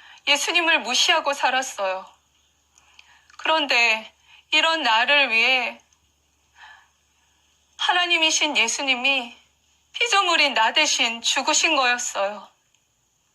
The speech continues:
마음속에서부터 통의 눈물이 나왔습니다.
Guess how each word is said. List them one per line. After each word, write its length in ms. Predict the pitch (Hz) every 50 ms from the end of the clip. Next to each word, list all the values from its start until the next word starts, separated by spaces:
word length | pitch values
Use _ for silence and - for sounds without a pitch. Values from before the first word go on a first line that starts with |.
| _ _ _ _ _ _ _ - - - _ -
마음속에서부터 1200 | 226 226 220 240 262 269 - 311 302 294 285 285 - 285 - 254 240 - - 226 208 208 233 -
통의 360 | - - - 359 370 330 320
눈물이 420 | 294 254 240 226 233 226 226 226 226
나왔습니다. 880 | 196 185 190 214 226 233 - - - 214 208 214 214 214 - 220 220